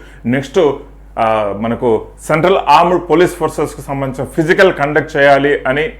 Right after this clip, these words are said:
ఆ, మనకు హోమ్ డిపార్ట్‌మెంట్ నుంచి, అంటే హోమ్ మినిస్ట్రీ నుంచి, ఆ, మనకు ఐటీబీపీకి ఒక ఏజెన్సీ,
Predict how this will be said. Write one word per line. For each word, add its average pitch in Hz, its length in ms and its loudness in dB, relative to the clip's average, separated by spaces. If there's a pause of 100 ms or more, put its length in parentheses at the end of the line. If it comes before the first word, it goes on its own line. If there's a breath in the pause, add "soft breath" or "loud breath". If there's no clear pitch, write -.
(140)
ఆ, 104 160 2
మనకు 107 300 -2
హోమ్ 120 240 -2
డిపార్ట్‌మెంట్ 123 500 0
నుంచి, 101 160 -6
అంటే 98 200 -6
హోమ్ 117 180 -2
మినిస్ట్రీ 123 340 -6
నుంచి, 123 220 -4 (500 loud breath)
ఆ, 113 40 2 (100)
మనకు 110 200 -2 (180)
ఐటీబీపీకి 151 600 0 (400 loud breath)
ఒక 113 100 -2 (160)
ఏజెన్సీ, 151 400 2